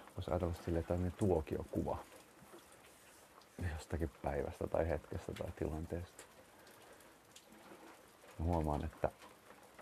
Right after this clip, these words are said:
mä oon kyllä yksin, tai ehkä mä tiedän, että mä oon ehkä yksin puhelijakin välillä, mutta huomaan, että tuntuu tosi ou-, oudolta edelleen höpöttää tähän mikrofoniin. Mä oon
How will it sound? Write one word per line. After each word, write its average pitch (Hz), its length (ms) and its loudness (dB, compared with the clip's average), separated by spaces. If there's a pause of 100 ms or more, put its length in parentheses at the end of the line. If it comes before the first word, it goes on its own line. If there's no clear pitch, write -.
(1400)
mä 80 80 2
oon 80 120 2
kyllä 90 200 6
yksin, 80 300 2 (380)
tai 76 80 -2
ehkä 80 160 0
mä 85 60 0
tiedän, 80 280 4
että 78 120 0
mä 76 60 2
oon 78 100 2
ehkä 82 140 2
yksin 80 300 2
puhelijakin 76 560 0
välillä, 78 340 4
mutta - 320 -10 (380)
huomaan, 85 340 4
että 87 140 -4
tuntuu 80 280 2
tosi 82 280 2
ou-, - 480 -2
oudolta 82 320 6
edelleen 80 380 6
höpöttää - 500 0
tähän 80 200 -4
mikrofoniin. 78 600 0
Mä 69 60 2
oon - 100 -2